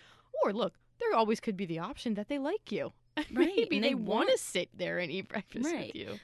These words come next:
Speaker 2: So sh-, I think, like, one of the things she was trying to say was that you make the breakfast and you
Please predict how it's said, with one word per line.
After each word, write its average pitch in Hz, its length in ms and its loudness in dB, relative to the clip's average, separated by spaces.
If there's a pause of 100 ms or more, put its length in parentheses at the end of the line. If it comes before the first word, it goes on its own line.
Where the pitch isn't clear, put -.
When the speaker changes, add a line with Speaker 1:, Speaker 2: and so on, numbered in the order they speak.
Speaker 2:
So 294 180 -6
sh-, 285 220 -8
I 262 80 -2
think, 302 180 -2
like, 262 180 -8
one 247 280 -8
of 226 80 -10
the 220 80 -14
things 233 240 -10
she - 100 -8
was 208 120 -6
trying 208 200 -8
to 196 80 -8
say 254 300 -6
was 220 180 -6
that 190 300 -4 (800)
you 220 240 -4
make 202 400 -4
the 220 100 -6
breakfast 196 800 -8
and 185 160 -6
you 175 120 -8